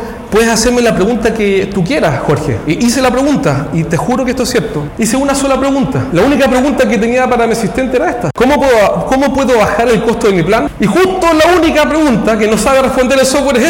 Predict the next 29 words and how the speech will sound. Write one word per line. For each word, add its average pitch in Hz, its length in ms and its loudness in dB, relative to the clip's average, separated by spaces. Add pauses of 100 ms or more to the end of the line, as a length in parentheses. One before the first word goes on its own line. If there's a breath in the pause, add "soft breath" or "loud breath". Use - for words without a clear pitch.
esa. 147 240 -4
"No 240 120 2
te 294 160 2
he 277 140 2
entendido, 240 500 2
intenta 214 460 0
reformular 185 400 0
la 196 80 0
consulta". 175 420 -2
Porque 190 240 0
en 202 120 4
las 214 100 2
isapre 240 400 0
se 226 140 -2
les 196 80 2
olvidó 214 440 2
esa 311 220 0
pregunta 320 360 -2 (500)
en 170 100 0
el 196 80 2
chatbot. 160 320 -2 (460)
Entonces, 196 300 -2
como, 185 480 0
como 170 180 0
no 196 80 0
saben 269 260 0
responder 196 320 0
esa 190 160 -2
pregunta, 185 380 -2